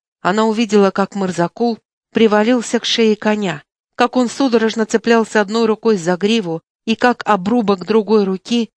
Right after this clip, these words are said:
беспомощно дергался в рукаве шинели. Потом тело Мырзакула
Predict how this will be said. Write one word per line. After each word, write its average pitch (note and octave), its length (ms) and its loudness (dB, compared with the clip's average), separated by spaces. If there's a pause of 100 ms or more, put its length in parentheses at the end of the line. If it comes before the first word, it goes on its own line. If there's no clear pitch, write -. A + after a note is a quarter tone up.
(240)
беспомощно A3+ 880 -2
дергался G3+ 640 -4
в F3+ 40 -14
рукаве F#3 340 -6
шинели. D#3+ 520 -8 (1040)
Потом G#3 360 -10
тело F#3+ 280 -6
Мырзакула E3 720 -8